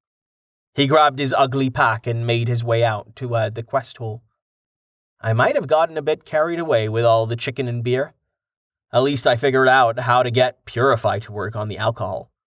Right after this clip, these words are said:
It's a matter of perspective, like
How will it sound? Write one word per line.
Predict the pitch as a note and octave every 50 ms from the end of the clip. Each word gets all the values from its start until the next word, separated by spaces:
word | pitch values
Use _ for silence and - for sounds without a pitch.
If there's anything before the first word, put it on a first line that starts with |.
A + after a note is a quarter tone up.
| _ _ _ _ _ _ -
It's | D#3+ - G#3+
a | G#3
matter | G3+ F#3 F#3 F#3 F#3 F#3 F3+
of | F#3 F#3+ F#3+ _
perspective, | - - A#3+ - - - A2+ A2 _ - F#2 D2 - _ _ _ _ _ _ _ _ _ _
like | - G#2+ G#2+ B2 C3 B2+ -